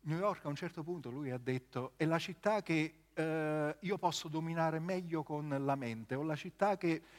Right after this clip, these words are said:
è la città che mi illudo di poterla pensare tutta in una volta in un singolo istante.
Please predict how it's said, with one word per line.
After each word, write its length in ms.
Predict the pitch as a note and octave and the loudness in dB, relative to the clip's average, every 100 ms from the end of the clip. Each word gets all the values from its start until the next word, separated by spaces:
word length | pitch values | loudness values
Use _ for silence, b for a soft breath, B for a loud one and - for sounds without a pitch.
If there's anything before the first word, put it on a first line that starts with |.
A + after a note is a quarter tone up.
| B - | B 2
è 80 | |
la 100 | E3 | 4
città 420 | F3 F#3+ - A3 G#3+ | 4 0 6 6 8
che 200 | F3+ E3+ | 4 4
mi 240 | D#3+ F#3 | 2 0
illudo 400 | G3 G3+ D#3 C3+ | 0 0 0 2
di 120 | D3+ | 2
poterla 440 | E3+ F3 G3+ F3 E3 | 0 2 4 4 4
pensare 800 | G3 F#3+ - C#3+ A#2 A#2+ A#2+ - b b _ - | 2 0 6 8 8 4 -2 -2 b b _ 0
tutta 340 | C#4 - G#3 | 0 6 4
in 100 | G3 | 6
una 200 | F#3+ F#3 | 4 6
volta 320 | A3 G#3+ - | 8 6 4
in 80 | E3+ | 0
un 160 | E3+ E3 | 0 -4
singolo 420 | - F#3+ D#3+ D3+ | -2 -2 0 0
istante. 680 | C#3+ - A#2+ G#2+ A2 A#2 | -2 0 0 0 -6 -6